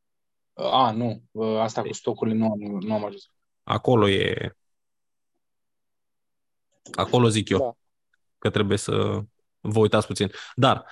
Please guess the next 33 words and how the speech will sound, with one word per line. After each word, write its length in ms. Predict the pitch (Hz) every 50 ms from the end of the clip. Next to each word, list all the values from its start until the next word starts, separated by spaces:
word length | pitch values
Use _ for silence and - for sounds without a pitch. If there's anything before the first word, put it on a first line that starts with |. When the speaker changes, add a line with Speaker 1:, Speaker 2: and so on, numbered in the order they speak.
| - - -
Speaker 2:
îți 160 | - 139 135
Speaker 3:
Gomaga 120 | 131 175 220 247 277
Speaker 2:
aș 60 | 320
recomanda 340 | 294 214 165 147 139 139 156
Speaker 3:
acum. 120 | 160 156
Speaker 2:
eventual 340 | 143 156 147 - 165 160 156
Merchant 460 | 151 156 165 156 - - 165 156 151
Pro 340 | 151 160 143 110 98 92 92 - _ _
pentru 340 | - 117 110 - 113 113 107
chestia 340 | 98 - 127 110 - 110
asta, 140 | 104 - 110
pentru 220 | 101 - 113 113 107
că 80 | -
are 120 | 135 127 123
indexare 440 | 120 117 120 113 - - 120 113
foarte 300 | 107 - - 110 101 -
bună 220 | 104 101 107 101 95
pe 420 | - - 98 98 98 98 98 101 107
România 640 | 113 104 104 101 101 98 98 113 127 147 151 151 - _ _ _ _ _ _ _ _ _ _ _
și 440 | - - - - 147 135 131 127 127 -
permite 400 | 143 123 123 139 139 127 135 120
chestia 320 | - 120 110 - - 101
asta. 160 | 101 - -
Și 160 | 95 - 117
poți 180 | 104 - 143 127
să 80 | - 135
bagi 480 | 120 120 135 127 120 110 - - - -
automat 540 | - 113 123 120 123 - 120 123 120 113 - -
pe 100 | - 104
price 320 | - - 127 117 113 -
punct 200 | - - 110 110
ro, 140 | 123 147 143
pe 500 | 113 - 123 117 113 113 113 113 110 107